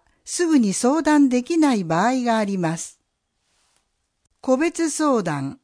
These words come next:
予約制。日程、十二月七日、十四日、二十一日、いずれも木曜。場所、健康課、二階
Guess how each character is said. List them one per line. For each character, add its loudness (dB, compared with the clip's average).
予 -2
約 -4
制。 -4
日 -2
程、 0
十 2
二 4
月 -2
七 -2
日、 -4
十 0
四 -4
日、 -8
二 4
十 0
一 -4
日、 -4
い -2
ず -2
れ 2
も 4
木 0
曜。 -2
場 2
所、 -4
健 4
康 -2
課、 -4
二 0
階 0